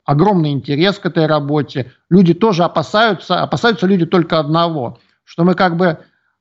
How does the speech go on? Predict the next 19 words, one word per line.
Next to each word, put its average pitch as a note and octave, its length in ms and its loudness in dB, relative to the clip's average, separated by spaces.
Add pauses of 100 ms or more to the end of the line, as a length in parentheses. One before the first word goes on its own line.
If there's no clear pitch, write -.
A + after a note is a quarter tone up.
(100)
отмахнёмся F#3+ 800 2
от D3 120 -4
этих C#3 220 -4
поправок F#3+ 640 0
и, E3+ 60 0
не F3 80 2
обсудив F3 560 0
их C#3 100 -2
детально, D3+ 880 0
постараемся D#3+ 580 0
форсировать D#3+ 640 -2
принятие D3 380 0
этого C#3 180 0
закона. B2+ 520 0
Я C#3 260 2
знаю D#3 320 0
позицию C#3+ 460 -4
Государственной A#2+ 500 -4
Думы, G3 460 2